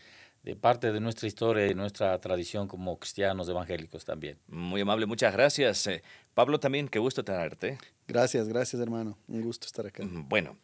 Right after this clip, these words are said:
Speaker 2: cuando hablamos de la Reforma Protestante, por supuesto, nos remitimos a cambios estructurales profundos, no solamente en el contexto religioso, sino
Speaker 1: Mm.
Speaker 2: que afectó a las diferentes áreas del devenir el, y el convivir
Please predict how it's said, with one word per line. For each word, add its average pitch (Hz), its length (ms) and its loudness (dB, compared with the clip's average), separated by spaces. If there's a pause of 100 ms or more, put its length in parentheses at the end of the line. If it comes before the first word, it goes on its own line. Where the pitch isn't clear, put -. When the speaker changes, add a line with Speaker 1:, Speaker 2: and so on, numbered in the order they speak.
(680)
Speaker 2:
cuando 156 520 8
hablamos 190 340 2
de 196 60 2
la 165 120 4
Reforma 147 340 0
Protestante, 95 800 -2 (580)
por 135 160 2
supuesto, 110 680 0
nos 113 380 -2
remitimos 123 720 -2
a 120 80 -2
cambios 160 480 0
estructurales 117 720 -2
profundos, 110 760 -2 (180)
no 196 100 2
solamente 208 380 2
en 214 60 -2
el 190 40 -10
contexto - 380 -4
religioso, 82 680 -4 (220)
sino 135 400 -2
Speaker 1:
Mm. - 20 -6
Speaker 2:
que 143 220 -2
afectó 117 640 0
a 120 80 2
las 104 180 -2
diferentes 127 560 -4
áreas 120 460 0
del 120 300 0
devenir 104 540 -2
el, 131 160 -2
y 117 140 -4
el 104 140 0
convivir 101 580 -2